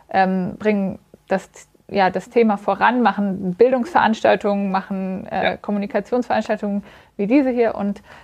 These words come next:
Speaker 1: deswegen auch natürlich nochmal an alle, die jetzt hier mit zugucken, auch die freundliche Einladung, uns in unserer Arbeit auch zu unterstützen, sei es als, ähm, Ehrenamtlicher, äh, in einer unserer vielen Regionalgruppen vor Ort aktiv zu werden,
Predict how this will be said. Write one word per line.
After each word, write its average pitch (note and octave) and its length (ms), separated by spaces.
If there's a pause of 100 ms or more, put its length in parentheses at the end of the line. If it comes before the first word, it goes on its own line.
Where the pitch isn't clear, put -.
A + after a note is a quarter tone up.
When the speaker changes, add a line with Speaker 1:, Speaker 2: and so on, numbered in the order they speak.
Speaker 1:
deswegen A#3 380
auch G#3+ 180
natürlich A3+ 360
nochmal A3 300
an G#3 160
alle, G#3 400 (120)
die G3+ 200
jetzt G3 240
hier A3 140
mit F#3+ 180
zugucken, A3 560
auch F#3+ 180 (220)
die G3+ 260 (280)
freundliche - 540
Einladung, G3 640
uns A3 280
in G3+ 100
unserer G3 300
Arbeit G3+ 280
auch G3 120
zu - 160
unterstützen, A#3+ 720 (380)
sei A3 300
es - 220
als, F#3+ 600
ähm, F#3 480
Ehrenamtlicher, A3 1000 (400)
äh, F#3+ 320
in G3+ 120
einer G#3+ 280
unserer G3+ 240
vielen A3 260
Regionalgruppen G#3+ 840
vor - 280
Ort C4+ 320
aktiv - 440
zu G#3+ 180
werden, G#3+ 380